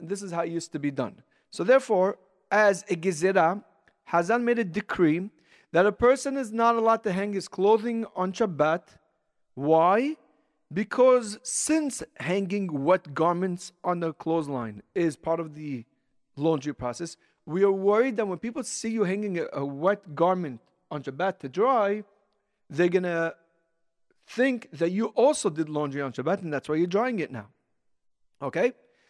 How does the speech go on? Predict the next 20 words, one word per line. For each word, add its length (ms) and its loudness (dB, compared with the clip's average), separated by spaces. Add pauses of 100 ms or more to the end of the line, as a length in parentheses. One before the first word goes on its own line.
(100)
So 220 0
as 260 0
a 60 2
result, 400 0
Hazal 400 -2
said 400 -4
this 240 0
is 280 -4
asur 540 -4
because 400 -6
of 140 -8
something 340 -8
known 260 -6
as 200 -6
mar'it 480 -8
ha'ain. 500 -4 (460)
Now, 80 0
mar'it 300 0
ha'ain, 580 2 (100)
although 600 2